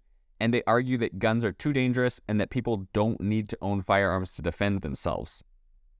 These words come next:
But this type of thinking ignores the essential role that guns play in not only protecting our liberty and freedom from tyrannical government, but in our daily lives as well. And the Second Amendment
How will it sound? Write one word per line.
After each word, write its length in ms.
But 180
this 180
type 220
of 140
thinking 580
ignores 680
the 100
essential 640
role 300
that 80
guns 340
play 500
in 260
not 200
only 160
protecting 440
our 120
liberty 340
and 100
freedom 300
from 160
tyrannical 520
government, 480
but 260
in 120
our 140
daily 380
lives 340
as 140
well. 340
And 100
the 60
Second 260
Amendment 420